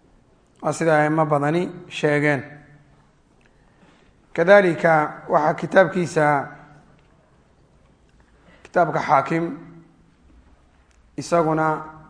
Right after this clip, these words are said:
camal ku daray caalimka la yidhaahdo Abu Nucaym al-Asbahani, saaxibu lxilya. Waxa uu kitaabkiisa u bixiyey Macrifatu Culuumi Alxadiidi cala Kitaabi Alxaakim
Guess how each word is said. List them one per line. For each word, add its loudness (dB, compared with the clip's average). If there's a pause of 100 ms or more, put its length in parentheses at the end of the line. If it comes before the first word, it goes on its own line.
(1300)
camal 2
ku -2
daray 4 (2250)
caalimka 2
la 2
yidhaahdo 2
Abu 0
Nucaym 0
al-Asbahani, -2
saaxibu -6
lxilya. -2 (1900)
Waxa 2
uu 2
kitaabkiisa 2
u 2
bixiyey -2
Macrifatu 0
Culuumi -2
Alxadiidi -4
cala 2
Kitaabi -2
Alxaakim 0